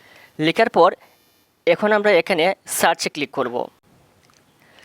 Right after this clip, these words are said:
সার্চে ক্লিক করার সাথে সাথে দেখতে পাচ্ছেন এখানে কিন্তু আমার সম্পূর্ণ ডকুমেন্ট চলে আসছে,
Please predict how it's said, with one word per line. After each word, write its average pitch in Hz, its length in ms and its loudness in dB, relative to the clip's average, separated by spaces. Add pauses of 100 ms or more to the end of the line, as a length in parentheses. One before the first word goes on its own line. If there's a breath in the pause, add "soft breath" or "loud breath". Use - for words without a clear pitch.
(420 soft breath)
সার্চে 165 420 -2
ক্লিক 220 180 -6
করার 214 200 2
সাথে 202 200 -4
সাথে 196 200 -2
দেখতে 185 220 -2
পাচ্ছেন 202 240 0 (120)
এখানে 175 280 0
কিন্তু 185 180 -2 (120)
আমার 160 160 2 (120)
সম্পূর্ণ 160 300 -2 (140)
ডকুমেন্ট 165 340 0 (140)
চলে 139 240 4
আসছে, - 260 0